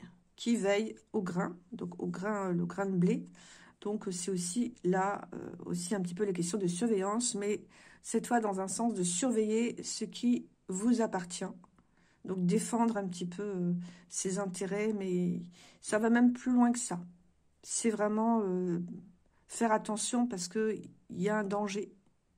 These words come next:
que quelqu'un arrive et vole justement le grain. Mettre les pieds dans le plat. J'ai, j'ai bien aimé faire cette carte. Bon, ben voilà. <laughs> Ça peut être aussi dans plein de situations, hein.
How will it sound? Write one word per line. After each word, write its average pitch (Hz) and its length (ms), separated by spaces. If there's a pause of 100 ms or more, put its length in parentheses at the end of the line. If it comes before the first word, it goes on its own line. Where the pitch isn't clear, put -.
(480)
que - 100
quelqu'un 190 420
arrive 202 420
et 185 100
vole 180 480
justement 190 600
le 180 120
grain. 175 200 (2250)
Mettre 277 380
les 262 120
pieds 269 160
dans 247 120
le 240 80
plat. 208 300
J'ai, 233 160 (160)
j'ai 247 240
bien 285 220
aimé 269 180
faire 254 180
cette - 220
carte. - 380 (420)
Bon, 208 240
ben 170 380
voilà. 170 300 (320)
<laughs> 247 80 (840)
Ça - 160
peut 185 120
être 233 120
aussi 226 160
dans 208 100
plein 214 160
de 220 60
situations, 214 640
hein. 247 160